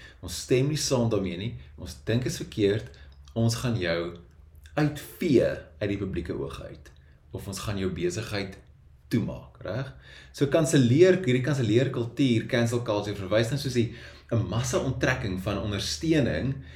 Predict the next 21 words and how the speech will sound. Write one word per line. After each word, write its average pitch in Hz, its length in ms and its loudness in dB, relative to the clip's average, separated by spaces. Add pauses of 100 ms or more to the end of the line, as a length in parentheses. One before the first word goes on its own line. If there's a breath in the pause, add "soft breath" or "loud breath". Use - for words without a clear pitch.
(240 loud breath)
van 113 260 4
publieke 120 400 -2
figure, 110 1080 0
weet, - 220 -2
bekendes, 110 1000 6 (340 loud breath)
veral 107 440 4
gewoonlik, 92 580 0
en 98 120 -6
selfs 156 600 -4
hele 101 340 2
maatskappye 131 640 0
en 113 120 -2
produkte, 78 640 0 (420 loud breath)
wat 117 140 -4
dinge 190 200 0
gedoen 135 320 -2
het 139 180 0
wat 123 200 -2
nie, 135 680 0 (1400)
wat 117 240 0
nie 143 360 2